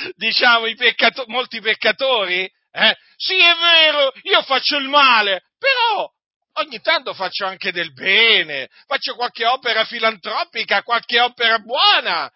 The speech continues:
e Dio terrà conto di quello che io faccio, delle opere buone che io faccio, e poi mi darà la vita eterna." Naturalmente è l'illusione, no? L'illusione. Sapete, ci sono persone che vivono in un mondo di illusioni. Ecco,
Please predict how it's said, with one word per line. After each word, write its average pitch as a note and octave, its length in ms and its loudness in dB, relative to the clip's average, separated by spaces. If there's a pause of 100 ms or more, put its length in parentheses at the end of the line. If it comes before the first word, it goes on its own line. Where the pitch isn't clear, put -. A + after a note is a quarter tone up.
(160)
e D4+ 140 0
Dio F4 280 -4
terrà E4 320 2
conto E4+ 560 -2
di A3+ 100 -8
quello A#3+ 340 -6
che A#3+ 120 -4
io A3+ 200 -2
faccio, G#3+ 800 -2 (240)
delle F#4+ 260 -4
opere F#4 320 -6
buone F4+ 420 -2
che E4+ 140 -4
io E4 240 -4
faccio, E4 320 -2
e D#4+ 60 -20
poi C4+ 180 -4
mi A#3 100 -10
darà G#3 360 2
la G3+ 120 2
vita G3+ 280 -10
eterna." F3+ 640 0
Naturalmente F3+ 680 -8
è - 20 -8
l'illusione, D#3+ 1000 -12
no? E3+ 240 -12 (300)
L'illusione. E3 720 -8
Sapete, F3 440 -14 (240)
ci - 100 -18
sono F#3 200 -10
persone F3+ 380 -8
che E3 140 -10
vivono D#3+ 580 -12 (220)
in D#3+ 140 -16
un F#3 140 -14
mondo G3 380 -6
di G3 140 -8
illusioni. G3 880 -4
Ecco, A#3 400 0